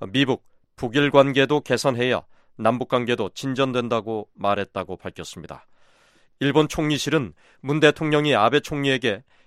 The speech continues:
일본인 납치 문제 해결을 돕기로 약속하고 북한의 비핵화를 위해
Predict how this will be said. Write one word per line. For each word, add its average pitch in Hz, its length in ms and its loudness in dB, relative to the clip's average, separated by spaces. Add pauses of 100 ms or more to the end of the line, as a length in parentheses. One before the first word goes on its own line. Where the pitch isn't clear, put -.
일본인 143 380 4
납치 139 360 4
문제 147 300 2
해결을 131 420 0
돕기로 131 400 -4
약속하고 107 680 -6 (340)
북한의 127 320 2
비핵화를 131 580 0
위해 117 220 -4